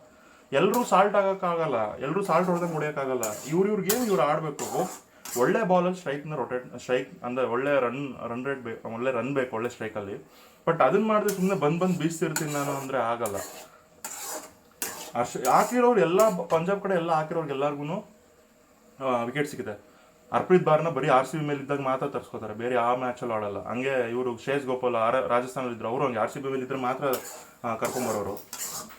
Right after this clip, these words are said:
ಕೆಲವ್ರು ಇದ್ದಾರೆ ಅವ್ರಿಗೆ ಆರ್ ಸಿ ಬಿ ಕಂಡ್ರೆ ಏನೋ ಒಂಥರ ಒಲವು, ಅವ್ರು ಬಂದ ವಿಕೆಟ್ ತೆಗ್ದು ತೆಗಿತಾರೆ. ಎರಡು ವಿಕೆಟ್, ಒಂದು ವಿಕೆಟ್ ಎರಡು ವಿಕೆಟ್ ತೆಗೆದ್ರು. ಹರ್ಷದೀಪ್ ಸಿಂಗು, ಚಹಲ್ಗೆ ಎರಡು ವಿಕೆಟು, ಅಯ್ಯಪ್ಪ,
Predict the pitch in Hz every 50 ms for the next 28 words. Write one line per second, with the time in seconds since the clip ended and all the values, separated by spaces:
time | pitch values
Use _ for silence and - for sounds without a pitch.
0 | - - - - - - - - - - - - 160 180 185 175 170 190 202 180
1 | 131 113 117 127 135 131 123 139 156 156 208 180 185 190 190 175 170 185 175 156
2 | 160 170 165 151 165 151 131 123 131 143 139 117 - - - - - 127 127 143
3 | 156 185 202 190 160 156 180 - - 147 131 - - 127 123 120 110 113 120 123
4 | 123 127 131 147 147 147 131 117 113 117 117 123 131 147 151 147 170 170 185 151
5 | 127 123 123 127 127 - 120 113 113 113 104 107 110 113 117 - 135 135 131 131
6 | - 131 123 123 117 113 113 110 113 110 - - - - - _ - - 123 135
7 | 143 147 143 131 123 120 120 117 117 113 107 - 113 110 107 107 107 - - -
8 | - - - - - - - - - - 123 120 110 - - -